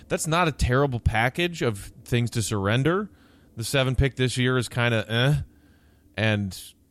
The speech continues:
maybe, you know, if the Bulls end up in the lottery again next year, as I was saying, you might be able to actually keep that pick. But then, of course, there would be stipulations beyond that for when it would actually convey,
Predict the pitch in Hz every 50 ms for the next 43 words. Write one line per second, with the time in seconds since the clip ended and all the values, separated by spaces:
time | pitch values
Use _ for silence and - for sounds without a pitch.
0 | _ _ - - 104 113 117 120 110 117 117 113 110 110 - - - 110 104 98
1 | 101 - - 110 - 110 90 - 107 110 113 113 107 107 - 107 113 113 107 107
2 | 104 - 113 107 104 101 104 113 110 113 110 107 101 107 104 101 101 101 - -
3 | 110 110 113 110 101 101 95 90 - - 98 95 110 123 120 107 98 92 98 104
4 | 95 - 104 101 104 92 95 92 92 95 101 - - 87 87 85 _ - - -
5 | 123 135 - - - 160 165 165 - - 175 175 180 - - - 107 - 104 98
6 | 95 87 - - 104 101 95 92 - - 101 98 92 92 95 - - 120 - 101
7 | 101 101 95 - 101 92 - 104 101 92 90 95 92 87 92 92 95 92 - -
8 | 101 92 95 98 98 95 95 90 87 90 90 - - 92 90 - - 90 87 85
9 | 104 120 117 95 87 82 82